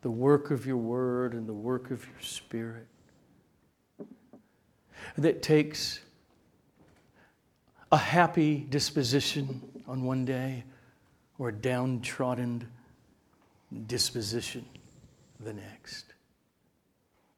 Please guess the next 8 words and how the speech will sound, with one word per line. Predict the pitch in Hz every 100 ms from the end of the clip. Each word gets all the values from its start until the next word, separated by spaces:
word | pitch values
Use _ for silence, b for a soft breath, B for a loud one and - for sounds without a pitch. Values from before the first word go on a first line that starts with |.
| _ _ _ -
to |
trust, | - - 117 98 - - - - _ _ _ _ _ _ _ _ _ _ _ _ _ _ _ _ _ _ _
to | -
wait, | 120 113 127 123 123 180 - - _ _ _ _ _ _ _ _ _ _ _ _ _ _ _ _ _ _ _ _ _ _ _ 139
and |
to | 127
know | 131 127 127 117 98 101 - _ _ _ _ _ _ _ _ _ _ _ _ _ _ _ _ _ _ _ _ _ _ _ B B B 135
that | 120 123